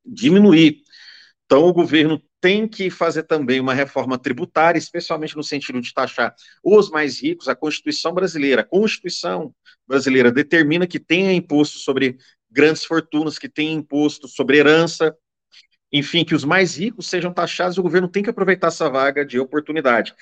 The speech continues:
Não pra satisfazer a esquerda, mas pra poder ter vaga no orçamento, pra melhorar a vida do povo, aumentar o salário mínimo, melhorar os serviços públicos.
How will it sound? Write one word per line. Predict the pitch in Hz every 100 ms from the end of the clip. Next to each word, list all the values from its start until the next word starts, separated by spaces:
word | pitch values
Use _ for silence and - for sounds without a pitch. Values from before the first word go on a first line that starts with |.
| - -
Não | 175 349
pra | 403
satisfazer | 381 277 254 - 202 180 190
a |
esquerda, | 180 - 143 117 120
mas | 139 -
pra | 180
poder | 202 214 147
ter | 170
vaga | 165 - 277 330 226
no | 147
orçamento, | 135 226 214 208 294 - - _ _ _ _
pra | 427 427
melhorar | 381 370 349
a |
vida | 349 349
do | 349
povo, | - 247 247 220 - _ _
aumentar | 202 233 240 240
o | 226
salário | - 214 208 202
mínimo, | 208 196 160
melhorar | 170 185 180
os | 180
serviços | 190 180 185 190
públicos. | - 143 113 - -